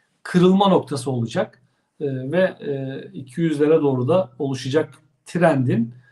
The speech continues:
e, aslında tetiklenme seviyesi, öyle söyleyelim. E, benim, e, şu andaki gördüğüm hareket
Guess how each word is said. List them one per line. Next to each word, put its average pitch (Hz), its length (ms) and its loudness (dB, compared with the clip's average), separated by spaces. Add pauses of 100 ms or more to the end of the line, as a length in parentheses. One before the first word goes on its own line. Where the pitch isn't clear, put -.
(200)
e, 139 460 2
aslında 160 540 -4
tetiklenme 175 640 2
seviyesi, 131 640 -2 (360)
öyle 135 200 0
söyleyelim. 123 600 -4 (340)
E, 76 360 -8 (840)
benim, 165 420 -4
e, 143 440 -4
şu 175 200 -2
andaki 143 460 -2
gördüğüm 143 640 0 (160)
hareket 147 520 -4